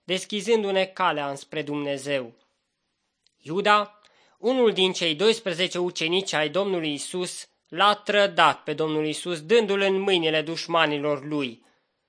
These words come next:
El a primit de la ei bani și le-a arătat unde puteau să-l prindă. Astfel,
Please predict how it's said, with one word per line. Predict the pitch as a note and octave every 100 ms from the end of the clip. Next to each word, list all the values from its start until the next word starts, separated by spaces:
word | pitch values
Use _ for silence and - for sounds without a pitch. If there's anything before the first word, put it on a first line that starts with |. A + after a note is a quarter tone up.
| _ -
El | A3+
a | F3+
primit | - D#3 A3+
de | E3+
la | D#3+ D#3
ei | E3 D#3+
bani | D#3 G#3+ D3+ A#2 A2
și | - -
le-a | D3
arătat | C#3+ C#3+ G#3 G#3
unde | F#3+ F3
puteau | D#3+ E3 F3+ E3+
să-l | E3+ D#3
prindă. | E3+ F#3+ D#3 B2 A2 _ _ _ _ _ _
Astfel, | - A#2+ - F#3 G3